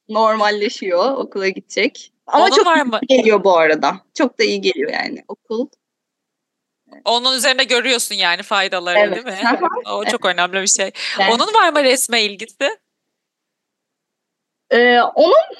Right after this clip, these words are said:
Speaker 1: seviyor. Böyle bir oturup bir şeyler yapmayı kesinlikle seviyor. Çok anlamlı şeyler çizmeyi tercih etmiyor. İsteyince çizdiğini geçenlerde fark ettim. Hani ve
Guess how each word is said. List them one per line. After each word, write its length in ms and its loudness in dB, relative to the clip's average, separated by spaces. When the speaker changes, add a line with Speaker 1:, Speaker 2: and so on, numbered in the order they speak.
Speaker 1:
seviyor. 540 4
Böyle 300 2
bir 100 -12
oturup 380 2
bir 40 -6
şeyler 280 2
yapmayı 320 0
kesinlikle 520 -2
seviyor. 400 2
Çok 200 2
anlamlı 440 6
şeyler 420 4
çizmeyi 380 2
tercih 380 2
etmiyor. 400 0
İsteyince 480 4
çizdiğini 420 4
geçenlerde 540 4
fark 300 0
ettim. 260 -2
Hani 260 2
ve 80 2